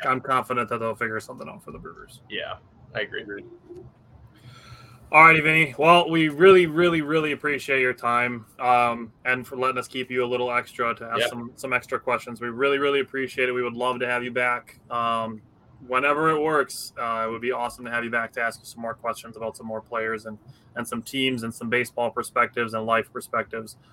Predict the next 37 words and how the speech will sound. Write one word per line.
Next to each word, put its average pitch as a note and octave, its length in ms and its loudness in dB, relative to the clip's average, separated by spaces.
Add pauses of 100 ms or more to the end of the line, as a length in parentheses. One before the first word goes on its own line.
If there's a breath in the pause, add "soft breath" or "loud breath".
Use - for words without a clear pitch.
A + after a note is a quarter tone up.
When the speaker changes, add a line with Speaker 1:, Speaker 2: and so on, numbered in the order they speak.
(220 soft breath)
Speaker 1:
Loved B2+ 300 2
the B2+ 160 6
answers B2 240 -2
that B2 140 0
you A#2+ 120 -2
gave A#2+ 280 2
us. A#2+ 320 -2 (400 soft breath)
Um, G#2+ 480 2
Speaker 3:
Yep. A#2 120 -6 (380)
Speaker 1:
even B2+ 280 0 (100)
Taylor C#3+ 320 4
said C#3 260 4
it C3+ 160 2
too. C#3+ 300 -2
Taylor B2+ 300 0
said, B2 240 -2
"Thank C3 200 -6
you B2+ 60 -12
so B2+ 160 -6
much, B2 200 -4
Vinny, B2 200 -6
for A#2+ 120 -12
coming A#2+ 200 -6
on A#2 80 -4
the A#2 60 -6
show. A#2 240 -4
We A2+ 80 0
appreciate A#2 440 -6
it G#2+ 100 -10
so A#2 120 -6
much." A2 320 -8
So A2+ 300 0 (460 soft breath)
really E3 260 8
appreciate D3+ 540 4
it. C3+ 180 2
Just - 180 -14
gonna B2 240 -2